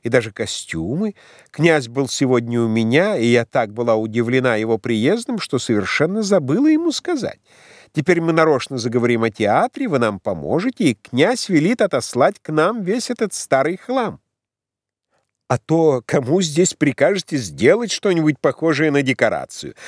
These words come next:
А главное, мы и князя-то хотим завлечь в наш театр. Он непременно должен подписаться, ведь это для бедных. Может быть, даже и роль возьмёт.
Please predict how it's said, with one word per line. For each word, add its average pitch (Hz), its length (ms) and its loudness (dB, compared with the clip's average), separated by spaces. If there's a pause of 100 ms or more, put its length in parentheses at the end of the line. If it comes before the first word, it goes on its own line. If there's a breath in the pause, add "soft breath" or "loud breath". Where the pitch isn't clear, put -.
(120 loud breath)
А 123 120 2
главное, 131 440 2
мы 143 180 0
и 135 180 4
князя-то 127 760 0
хотим 277 340 -2
завлечь 196 520 2
в 117 60 -8
наш 90 260 -6
театр. 76 460 -4 (300 loud breath)
Он 143 220 0
непременно 131 800 0
должен 160 360 0
подписаться, 196 760 -2
ведь 147 220 -4
это 101 180 0
для 208 220 0
бедных. 151 600 0 (960 soft breath)
Может 151 300 2
быть, 180 160 -4
даже 190 280 4
и 262 60 0
роль 285 300 0
возьмёт. 90 500 -2